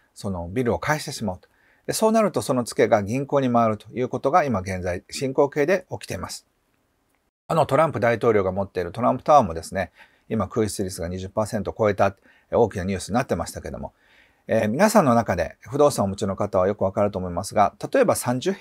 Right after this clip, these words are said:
屋あるマンションを持ってたとして、えー、そのうちですね、二十五部屋ぐらいが満室になって、ようやく、えー、トントンになるんですね。えー、もしそれが元々の自分の土地へなくて、全部借り入れの場合は、えー、相当ですね、こう、いっぱいにならないと、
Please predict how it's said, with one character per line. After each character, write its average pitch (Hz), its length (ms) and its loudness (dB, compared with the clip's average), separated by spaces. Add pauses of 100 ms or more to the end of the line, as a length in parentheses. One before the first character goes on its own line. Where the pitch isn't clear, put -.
屋 107 180 4
あ 113 100 -2
る 92 100 -4
マ 104 140 -2
ン 101 80 -4
シ - 80 -12
ョ 90 60 -2
ン 80 100 -4
を - 20 -10
持 92 120 -4
っ 101 40 -14
て - 100 -8
た - 120 -10
と - 100 -14
し - 80 -12
て、 - 180 -8 (400)
え 127 60 -2
ー、 - 20 0
そ 202 140 4
の 196 80 4
う 190 60 2
ち - 100 -2
で 113 100 2
す 98 140 -10
ね、 80 160 -10 (100)
二 185 200 -2
十 180 220 2
五 143 120 2
部 165 100 -2
屋 180 140 4
ぐ 180 140 -2
ら 175 120 6
い 156 120 0
が 151 320 8
満 127 200 0
室 120 120 -12
に 120 80 -4
な 120 60 2
っ 117 40 -2
て、 - 120 -12
よ 247 120 2
う 254 60 0
や 233 100 2
く、 175 260 0 (320)
え 123 100 0
ー、 123 40 -2
ト 135 160 2
ン 131 60 -2
ト 135 100 2
ン 117 60 0
に 82 100 -4
な 98 140 2
る 82 100 -2
ん 71 80 -12
で - 80 -10
す - 100 -12
ね。 190 160 -2 (320)
え 151 60 -2
ー、 160 40 0
も 196 120 6
し 143 200 -2
そ 139 120 -2
れ 123 100 2
が 113 280 6
元 139 240 -4
々 143 240 2
の 135 80 0
自 113 160 -2
分 110 120 -2
の 143 100 -2
土 104 120 -6
地 - 120 0
へ 131 80 2
な 139 120 0
く - 80 -14
て、 85 280 -2 (100)
全 156 180 0
部 127 80 -2
借 110 140 -2
り 107 80 4
入 - 40 2
れ 101 40 0
の 98 100 0
場 98 140 4
合 95 120 2
は、 95 140 2 (380)
え - 60 -2
ー、 107 40 -4
相 190 220 2
当 196 160 2
で 110 100 4
す - 160 -6
ね、 87 220 -4 (240)
こ 87 420 -2
う、 - 20 -6
い - 40 -8
っ 101 40 -8
ぱ 110 140 -2
い - 20 -2
に 98 40 -2
な 107 100 2
ら 170 100 6
な 139 100 0
い 90 100 -6
と、 71 220 -6